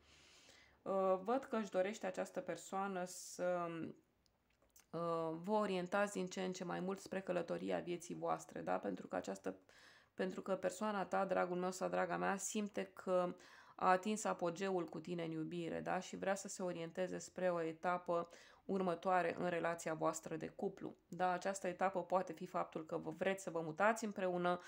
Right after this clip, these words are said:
sau poate, poate veți vrea să vă logodiți sau poate pur și simplu vreți să vă retrageți de lume pentru o anumită perioadă de timp, uh, timp în care să reflectați asupra relației voastre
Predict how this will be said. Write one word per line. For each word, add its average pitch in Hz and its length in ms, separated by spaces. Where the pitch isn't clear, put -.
sau 185 280
poate, 190 320
poate 190 360
veți 165 260
vrea 180 200
să 180 140
vă 165 120
logodiți 156 840
sau 226 300
poate 214 300
pur 202 200
și - 120
simplu 196 320
vreți 190 280
să 196 80
vă 175 120
retrageți 175 580
de 165 80
lume 180 320
pentru 160 320
o - 20
anumită 165 400
perioadă 160 600
de 156 220
timp, 190 440
uh, 165 360
timp 202 260
în 170 100
care 180 380
să 175 400
reflectați 175 580
asupra 170 380
relației 165 500
voastre 175 540